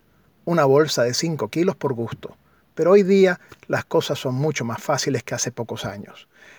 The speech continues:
Las cámaras compactas de última generación ofrecen resultados sorprendentes, solo que en algunos casos pueden costar más que una reflex tradicional. Lo que sí es verdad es que hay una equipación recomendable para todos.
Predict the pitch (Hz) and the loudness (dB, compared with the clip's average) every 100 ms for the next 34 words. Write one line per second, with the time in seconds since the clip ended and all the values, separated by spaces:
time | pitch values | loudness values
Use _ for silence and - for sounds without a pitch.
0 | _ - - - 170 190 185 - 139 120 | _ -4 -4 -2 0 2 0 -2 -6 -6
1 | 120 - 110 156 156 160 151 135 120 110 | -8 -8 -6 -4 -4 -4 -4 -6 -6 -6
2 | - 180 147 - 139 139 127 131 117 113 | -4 -4 -4 -4 -4 -4 -6 -6 -8 -2
3 | 156 196 165 - 107 117 127 107 - - | 0 0 -2 -4 -4 -2 -2 -6 -12 -18
4 | - - - - 143 139 117 110 147 143 | -20 -20 -8 0 0 0 -4 -4 -4 -6
5 | - 175 - 220 - 131 131 110 - 113 | -2 -2 -2 -4 -4 -4 -4 -8 -8 -8
6 | 120 180 - - 143 147 160 - 190 - | -6 -6 -6 -6 -4 0 0 0 -4 -6
7 | - 139 135 - 110 110 101 - _ _ | -4 -2 -2 -4 -6 -6 -10 -18 _ _
8 | _ _ - - 135 - 214 196 180 196 | _ _ -18 -14 -2 4 4 6 6 4
9 | 226 - _ _ 170 - 220 220 208 180 | 2 -4 _ _ -8 2 4 4 4 0
10 | 143 - 175 151 143 131 120 120 139 175 | -2 0 0 2 -2 -2 -2 -2 0 2
11 | 185 - - - 76 - - | 2 0 -4 -4 -8 -10 -18